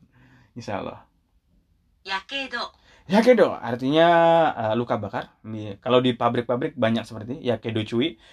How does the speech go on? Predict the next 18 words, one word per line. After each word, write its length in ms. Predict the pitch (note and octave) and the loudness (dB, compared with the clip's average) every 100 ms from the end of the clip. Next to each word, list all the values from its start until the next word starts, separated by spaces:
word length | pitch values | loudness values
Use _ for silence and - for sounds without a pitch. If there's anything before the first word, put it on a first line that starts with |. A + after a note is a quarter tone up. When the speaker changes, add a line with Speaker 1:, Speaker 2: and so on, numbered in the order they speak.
| _ | _
Speaker 1:
hati-hati 480 | - G#2+ A2+ A2 C#3+ | -10 -4 -4 -2 -4
bisa 240 | C#3+ A2+ | -6 -6
luka 160 | G#2+ G#2+ | -6 -6
bakar. 400 | G#2 G2+ C3+ - | -6 -6 -8 -6
Yakedo 480 | A#2 A2+ A2+ A2 G#2 | -6 -4 -2 -4 -4
shimasu, 320 | A2+ A#2 C3+ | -4 -4 -4
terbakar. 560 | G#2+ G#2+ G#2 A#2 C#3+ - _ | -8 -8 -6 -6 -10 -14 _
Hmm. 320 | G#2 E2+ D2 - _ _ _ | -12 -12 -14 -20 _ _ _
Atau 400 | - A2 A#2+ A#2+ | -12 -8 -4 -2
di 160 | A2+ A2 | -2 -2
perusahaan 480 | - B2 A#2+ A#2+ C#3+ | -6 -10 -4 -2 0
banyak 460 | B2 A2+ A2 _ _ _ _ _ | 0 0 -2 _ _ _ _ _
kata-kata 400 | - A2+ A#2 A2 | -14 -12 -10 -10
seperti 240 | A2 A2+ A#2 | -10 -10 -6
ini, 160 | B2+ | -4
yakedo, 720 | C3 A2 G#2+ A2 G#2+ A2+ A2+ A2+ | -2 -2 -2 -4 -4 2 2 0
terus 540 | G#2 G#2+ G#2+ - - _ _ _ _ _ _ _ _ _ _ _ _ _ _ _ _ _ _ - | -4 -8 -8 -12 -18 _ _ _ _ _ _ _ _ _ _ _ _ _ _ _ _ _ _ -18
Speaker 2:
Kega. 360 | A3+ A3 C4 | -14 -6 -4